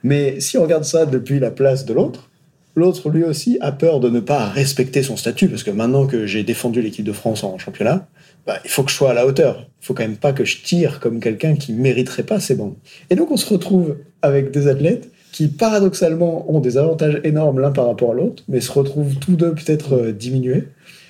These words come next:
Et au final, quand on met ces paradoxes l'un face à l'autre, ça peut aider. Moi, j'ai déjà fait des, des déblocages de croyances limitantes comme ça, parfois, où juste quand tu aides un athlète dans l'une des deux situations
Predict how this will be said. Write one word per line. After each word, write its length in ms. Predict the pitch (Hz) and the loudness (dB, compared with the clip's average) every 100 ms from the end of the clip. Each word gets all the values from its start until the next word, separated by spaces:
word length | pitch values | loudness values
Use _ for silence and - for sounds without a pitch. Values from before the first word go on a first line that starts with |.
| - | -2
Et 160 | 131 127 | 0 2
au 120 | 151 | 0
final, 420 | 151 151 302 247 | 0 0 2 0
quand 400 | - 139 135 127 - _ _ - | 0 0 2 0 -6 _ _ 0
on 100 | 131 | 2
met 160 | 165 | 2
ces 140 | 185 160 | 2 0
paradoxes 460 | 127 131 131 131 | 2 2 2 0
l'un 120 | 139 | -2
face 240 | 139 - - | -2 -2 0
à 60 | |
l'autre, 220 | 120 247 - - | 0 0 -2 -16
ça 180 | - - | -8 -6
peut 200 | - 185 | 0 2
aider. 260 | 156 156 135 | 4 2 2
Moi, 160 | 131 | 0
j'ai 80 | 131 | 0
déjà 140 | 107 | -2
fait 140 | 107 123 | -2 -2
des, 220 | 107 104 98 101 _ _ _ _ _ _ | -2 -4 -6 -10 _ _ _ _ _ _
des 160 | 101 95 | -4 0
déblocages 460 | 120 117 120 117 | 0 2 2 0
de 80 | 110 | 0
croyances 320 | 107 117 110 | -4 -4 -4
limitantes 320 | 113 107 110 | -4 -4 -4
comme 160 | 101 104 | -4 -2
ça, 100 | - | -2
parfois, 320 | 185 - 214 - - - - - | -2 -4 -8 -8 -20 -20 -18 -6
où 80 | 113 | 0
juste 280 | 185 180 | 2 0
quand 140 | - 131 | -2 -4
tu 320 | - 120 123 | -2 -6 0
aides 320 | 175 170 127 - | 2 2 0 -2
un 120 | 143 | 0
athlète 560 | 143 139 143 139 - 113 | 0 0 -2 -2 -8 -4
dans 220 | 113 110 | -2 0
l'une 220 | 120 165 | 2 2
des 100 | 139 | 2
deux 140 | 131 | 0
situations 560 | 131 139 127 117 139 135 | -2 -2 -2 -2 -4 -4